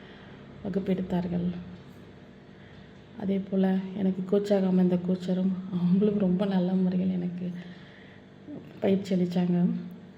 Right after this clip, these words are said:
அவங்க எங்களுக்கு பயிற்சி அளிக்கும் போதெல்லாம் சொல்லுவாங்க, "எழுதுங்க, எழுதி படிங்க, எழுதி பார்த்ததை வாசிங்க." பல முறை நம்ம வந்துட்டு எழுதி எழுதி பார்க்கணும்,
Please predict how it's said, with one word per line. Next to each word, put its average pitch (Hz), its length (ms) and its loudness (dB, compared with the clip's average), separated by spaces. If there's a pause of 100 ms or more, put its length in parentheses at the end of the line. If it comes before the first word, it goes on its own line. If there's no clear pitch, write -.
(500)
அவங்க 196 260 2
எங்களுக்கு 185 300 4
பயிற்சி 196 280 2
அளிக்கும் 185 260 2
போதெல்லாம் 185 320 0
சொல்லுவாங்க, 180 480 0 (1300)
"எழுதுங்க, 185 580 2 (360)
எழுதி 190 360 0
படிங்க, 185 420 2 (420)
எழுதி 196 200 -2
பார்த்ததை 190 400 -2
வாசிங்க." 180 520 0 (1500)
பல 190 200 0
முறை 190 320 2
நம்ம 185 380 4
வந்துட்டு 180 280 4
எழுதி 180 260 2
எழுதி 180 300 0
பார்க்கணும், 180 640 0